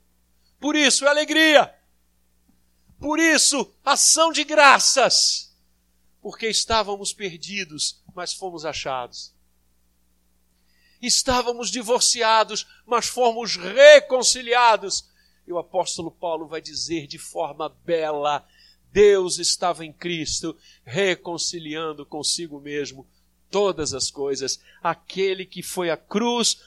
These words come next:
o foi para nos reconciliar com Deus. Aquele que derramou seu sangue, o derramou para o nosso perdão. Por isso a ceia é momento de gratidão, de ação de graças.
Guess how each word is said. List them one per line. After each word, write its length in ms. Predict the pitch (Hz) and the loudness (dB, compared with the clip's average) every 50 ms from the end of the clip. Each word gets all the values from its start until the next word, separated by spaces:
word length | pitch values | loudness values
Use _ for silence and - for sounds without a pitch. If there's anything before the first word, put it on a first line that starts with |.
| _ _ | _ _
o 140 | - 208 185 | -4 -4 -4
foi 420 | - - - - 202 214 220 202 | -4 -6 -4 2 4 4 4 4
para 280 | 202 - 202 190 185 185 | 2 0 -2 -2 -2 -4
nos 200 | 180 180 170 - | -6 -8 -8 -4
reconciliar 840 | - 196 202 202 196 190 175 - - 185 175 170 175 175 165 - - | -2 -2 -2 -2 -2 -4 -4 -4 -6 -6 -8 -6 -6 -6 -6 -6 -8
com 120 | 170 156 | -10 -10
Deus. 440 | 147 - 165 165 170 170 160 - - - - - - - | -8 -6 -4 -2 -2 -2 -4 -4 -6 -10 -20 -12 -2 -2
Aquele 360 | 208 - - 226 226 220 214 | -2 -2 2 2 0 0 0
que 120 | - 220 | -6 -10
derramou 480 | 185 214 208 180 190 196 196 202 208 196 | -4 -4 -2 -2 -2 -2 0 0 -2 0
seu 240 | - - 190 180 170 | -2 -4 -6 -6 -4
sangue, 640 | - - - - 240 254 269 277 262 247 269 - - - - - | -2 -2 -2 0 0 0 0 -2 0 -2 -4 -4 -4 -12 -10 -8
o 80 | 262 | -8
derramou 760 | 226 175 240 233 175 185 180 175 190 226 262 277 294 302 277 - - - - - | -2 2 2 4 4 2 -2 2 4 8 10 12 12 12 10 8 -6 -12 -2 2
para 200 | 262 247 233 233 | 2 2 2 0
o 40 | |
nosso 460 | 220 220 240 247 240 214 - - 226 - | 0 2 2 2 2 2 0 -2 -4 -6
perdão. 600 | - 208 185 160 160 151 190 196 185 185 180 175 - _ _ _ _ - | -8 -6 -6 -6 -4 -2 0 0 2 0 -2 -4 -8 _ _ _ _ -6
Por 160 | 196 185 190 | -4 -2 0
isso 240 | 196 190 - 190 165 | 0 0 -2 -2 -2
a 20 | |
ceia 480 | - - - 175 160 147 147 202 220 _ _ _ _ _ _ _ _ | -2 -2 -2 -2 -4 -8 -8 -12 -18 _ _ _ _ _ _ _ _
é 100 | - 175 | -14 -12
momento 460 | 160 156 151 143 143 143 139 - 143 | -12 -12 -12 -12 -12 -12 -12 -14 -14
de 80 | 123 127 | -18 -14
gratidão, 600 | 120 123 123 117 - - 127 120 117 113 104 _ _ _ _ _ _ _ _ _ _ _ _ _ _ _ _ _ _ _ _ _ _ _ _ _ _ _ | -12 -10 -10 -10 -12 -16 -16 -14 -14 -14 -16 _ _ _ _ _ _ _ _ _ _ _ _ _ _ _ _ _ _ _ _ _ _ _ _ _ _ _
de 100 | - - | -14 -12
ação 300 | 135 - - - 135 123 | -6 -4 -4 -6 -6 -10
de 100 | 113 113 | -16 -20
graças. 720 | 113 107 110 113 107 107 110 - - - - - - - - | -18 -16 -12 -10 -10 -10 -10 -10 -12 -10 -10 -12 -12 -12 -14